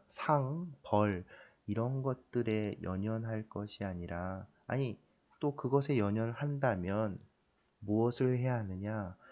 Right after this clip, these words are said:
바로 오늘, 지금, 이 순간 내가 무엇을 해야 하는지, 어떻게 살아야 하는지를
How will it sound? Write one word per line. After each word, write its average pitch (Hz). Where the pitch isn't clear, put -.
바로 113
오늘, 110
지금, 104
이 110
순간 110
내가 107
무엇을 120
해야 127
하는지, 98
어떻게 -
살아야 123
하는지를 107